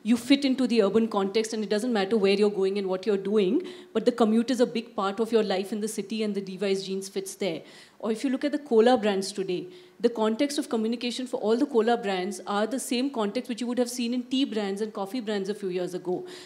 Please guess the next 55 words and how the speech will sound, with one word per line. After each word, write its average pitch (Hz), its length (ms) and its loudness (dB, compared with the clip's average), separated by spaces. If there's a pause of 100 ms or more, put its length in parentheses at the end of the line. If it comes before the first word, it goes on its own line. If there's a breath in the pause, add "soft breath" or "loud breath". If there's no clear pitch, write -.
So - 140 -4
they're 240 140 2
showing 269 320 0
people 262 260 -4
coming 220 320 0
over 233 160 2
to 240 120 -8
your 220 160 2
home, 208 360 0
they're 208 100 2
showing 214 260 -2
family 208 340 0
gatherings 202 500 0
where 226 80 2
normally 202 400 2
you 247 120 2
would 233 140 -4
serve 208 280 0
tea 220 120 0
or 214 100 6
coffee, 208 540 0 (220 loud breath)
and 226 120 -4
they're 240 80 0
trying 220 240 0
to 277 100 4
place 233 400 4
colas 220 460 4
in 208 140 -2
that 190 220 -4
setting. 190 480 -8 (380 soft breath)
You 208 120 -2
know, 240 120 4
if 233 200 -2
you 269 60 4
look 233 220 2
at, 240 420 -2
there, 240 140 4
there, 247 300 6 (200)
actually 208 260 0
there 277 120 4
are - 20 2
examples 208 420 2
across 220 520 -6
brands, 180 560 -8 (360 soft breath)
but 226 280 0
in 254 160 4
the 311 100 2
communication 254 800 0
context, 233 400 -2
if 233 100 -6
you 233 60 -4
can 240 160 -2
show 220 240 -4
the 233 80 2
payoff, 190 400 -4